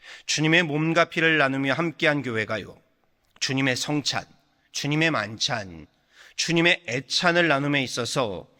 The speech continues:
분변치 못하고 죄를 범하는 것에 대해서 질책하고 권면하고 있음을 보게 됩니다. 먼저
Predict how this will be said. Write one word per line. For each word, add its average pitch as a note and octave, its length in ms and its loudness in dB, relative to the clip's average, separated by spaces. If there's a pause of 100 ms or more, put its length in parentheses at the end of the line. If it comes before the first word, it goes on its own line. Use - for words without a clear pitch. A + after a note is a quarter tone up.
(280)
분변치 D3+ 540 2
못하고 D#3+ 480 2
죄를 D3+ 440 0
범하는 D#3 460 2
것에 C#3 240 -2
대해서 A#2+ 420 -4
질책하고 A#2+ 920 -6 (480)
권면하고 E3+ 580 0
있음을 C3+ 340 -4
보게 B2 240 -4
됩니다. F2+ 540 -12 (880)
먼저 B2 580 -2